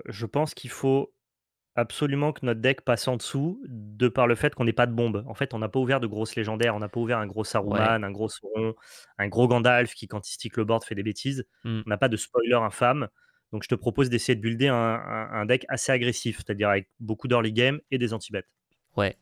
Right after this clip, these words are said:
Speaker 2: ça me plaît. Ouais, j'ai mis toutes les bêtes, euh, noires qu'on avait.
Speaker 1: Je, je, je nous vois pas être capable de battre, euh, des, des stratégies plus, plus power que nous,
Speaker 2: Hmm.
Speaker 1: quoi.
Speaker 2: Alors déjà, si on a du noir, on a accès à deux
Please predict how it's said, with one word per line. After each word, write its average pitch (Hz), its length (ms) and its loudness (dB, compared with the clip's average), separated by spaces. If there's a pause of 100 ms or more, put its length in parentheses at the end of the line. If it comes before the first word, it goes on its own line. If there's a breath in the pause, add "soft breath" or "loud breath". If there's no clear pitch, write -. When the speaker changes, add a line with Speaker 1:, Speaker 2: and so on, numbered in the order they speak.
Speaker 2:
ça - 180 -8
me 104 60 -6
plaît. - 280 -10 (160)
Ouais, 107 120 -6
j'ai 104 120 -6
mis 101 100 -4
toutes - 160 -16
les 107 80 0
bêtes, 98 260 -2
euh, 98 80 -4
noires 98 200 -8
qu'on 98 140 -6
avait. 98 280 -4 (840)
Speaker 1:
Je, 113 260 -6
je, 113 180 -12
je 110 160 0
nous 120 160 2
vois 120 260 2
pas 143 200 6
être 131 120 0
capable 120 440 2
de 110 120 2
battre, 113 440 0
euh, 98 400 0 (380)
des, 113 380 -6
des 107 140 -8
stratégies 107 560 -6
plus, 101 600 -8
plus 110 120 -10
power 113 440 2
que 117 80 0
nous, 107 140 -2
Speaker 2:
Hmm. 107 100 -8
Speaker 1:
quoi. 98 200 -4 (640 soft breath)
Speaker 2:
Alors 113 200 4
déjà, 131 240 4
si - 120 -4
on 151 80 4
a 147 60 4
du 123 140 2
noir, 151 200 2
on 127 100 2
a 113 60 2
accès 113 240 -2
à 127 60 2
deux 123 320 -2